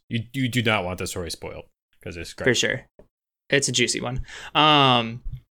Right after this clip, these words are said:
Speaker 2: so yeah, got a, I think I got an eighty-nine out of a hundo on Metacritic. I think that is a, for the P S four edition. Um, I think that's, it, I think that's a very appropriate rating for it. Um,
Speaker 1: I concur.
Speaker 2: Yeah.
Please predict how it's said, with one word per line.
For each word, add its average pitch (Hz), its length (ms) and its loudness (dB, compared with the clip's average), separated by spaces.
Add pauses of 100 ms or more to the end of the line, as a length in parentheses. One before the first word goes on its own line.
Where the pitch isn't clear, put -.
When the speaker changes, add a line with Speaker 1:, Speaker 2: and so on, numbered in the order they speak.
(1040)
Speaker 2:
so - 120 4
yeah, 117 280 6 (160)
got 156 180 6
a, 135 320 6
I 139 100 2
think 160 160 2
I 143 40 4
got 135 160 4
an 127 80 2
eighty-nine 135 460 6
out 123 140 4
of 120 200 4
a 113 120 2
hundo 123 380 4
on 120 160 4
Metacritic. 117 560 2
I 123 140 4
think 123 220 -2
that 117 180 4
is 113 440 2 (360)
a, 117 300 4
for 151 120 2
the 135 80 4
P 143 120 4
S 123 100 0
four 110 160 -6
edition. 107 340 -6 (320)
Um, 110 520 2 (200)
I 156 120 4
think 156 140 0
that's, 123 220 4 (200)
it, - 280 -4 (260)
I 165 80 4
think 156 120 0
that's 120 140 4
a 107 40 -4
very 110 160 4
appropriate 104 420 -2
rating - 260 -2
for - 160 -4
it. - 160 -2 (640)
Um, 110 600 0
Speaker 1:
I 123 100 2
concur. 90 420 -8 (840)
Speaker 2:
Yeah. 85 200 -2